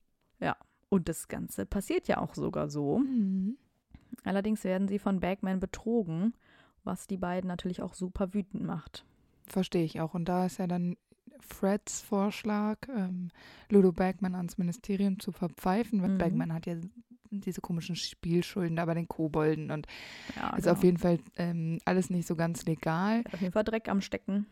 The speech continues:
Speaker 2: Genau, und dann, äh, greift aber George ein und hält Fred davon ab und sagt, „Nee, das ist ja dann Erpressung.“ Und dann ist George in dem Moment auf jeden Fall moralisch ein bisschen gefestigter als Fred, würde ich
Speaker 1: Mhm.
Speaker 2: sagen.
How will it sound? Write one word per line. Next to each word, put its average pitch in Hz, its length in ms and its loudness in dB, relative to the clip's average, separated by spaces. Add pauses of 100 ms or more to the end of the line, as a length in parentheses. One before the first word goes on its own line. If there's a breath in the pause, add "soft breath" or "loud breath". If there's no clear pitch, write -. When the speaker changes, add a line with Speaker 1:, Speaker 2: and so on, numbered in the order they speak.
(140)
Speaker 2:
Genau, 185 360 4
und 170 80 0
dann, 175 360 0
äh, 185 200 -2
greift - 340 2
aber 196 180 4
George 233 440 4
ein 165 240 -2
und 175 240 -4
hält 185 340 2 (200)
Fred - 340 2
davon 185 280 0
ab - 180 -2
und 170 100 -2
sagt, - 220 -2
„Nee, 196 240 4 (220)
das 190 300 -4
ist 175 160 -8
ja 175 120 2
dann 165 180 -2
Erpressung.“ 170 680 -2
Und 156 260 -10 (280)
dann 196 200 6
ist - 180 0
George 190 360 4
in 185 100 2
dem 180 120 2
Moment 196 300 4
auf - 120 -10
jeden 190 160 2
Fall 190 160 0
moralisch 190 540 0
ein 190 80 -2
bisschen 220 280 0
gefestigter 180 800 -2
als - 400 -6 (120)
Fred, - 480 0
würde 180 200 4
ich 165 100 0
Speaker 1:
Mhm. 180 40 -4
Speaker 2:
sagen. 170 300 0